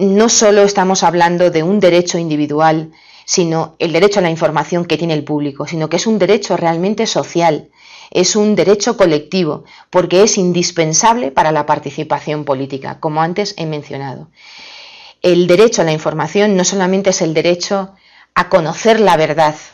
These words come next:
de lo que acontece, a la, a conocer la verdad de mí mismo, de mí misma, sino que además este derecho, que es fundamental para mi realización como persona, es un derecho fundamental para la participación política, para que haya realmente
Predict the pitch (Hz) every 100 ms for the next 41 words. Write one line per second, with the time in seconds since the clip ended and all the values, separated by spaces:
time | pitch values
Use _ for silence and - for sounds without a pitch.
0 | _ - 170 156 156 143 147 143 160 160
1 | - 165 151 - 160 160 165 165 208 202
2 | 160 156 190 185 170 175 175 180 156 143
3 | 151 160 156 175 170 151 151 147 - -
4 | - - 196 180 175 165 175 190 - -
5 | - - 208 208 180 175 185 - 220 233
6 | _ _ _ - 185 - 196 175 160 170
7 | 180 175 160 160 175 170 156 156 160 185
8 | 190 151 180 180 147 160 151 - - 202
9 | 196 170 165 175 175 170 156 147 143 151
10 | 156 - _ 170 151 190 208 - 156 151
11 | 147 151 160 143 143 139 135 135 - _
12 | 170 147 151 160 208 233 233 165 160 156
13 | 160 170 185 202